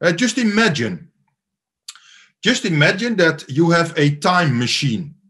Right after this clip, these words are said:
and you can go back in time to nineteen seventy. And you are standing at the sideline of a training session of the most successful coach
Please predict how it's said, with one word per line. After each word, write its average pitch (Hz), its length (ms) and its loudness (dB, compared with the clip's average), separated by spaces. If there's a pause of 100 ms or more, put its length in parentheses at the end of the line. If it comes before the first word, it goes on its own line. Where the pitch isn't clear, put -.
(480)
and 135 220 2
you 226 140 4
can 202 240 2
go 156 180 4
back 170 380 0
in 143 120 -2
time 165 440 2 (1000)
to 175 160 6
nineteen 202 760 2
seventy. 127 680 -2 (1600)
And 160 320 4
you 254 220 2
are 170 480 2 (200)
standing 220 520 0
at 175 140 0
the 139 60 -6
sideline 202 760 0
of 170 160 -2
a 131 140 0
training 190 480 2
session 240 580 -4 (640)
of 170 380 2
the 135 160 2
most 185 460 4
successful 180 760 -2
coach - 640 -2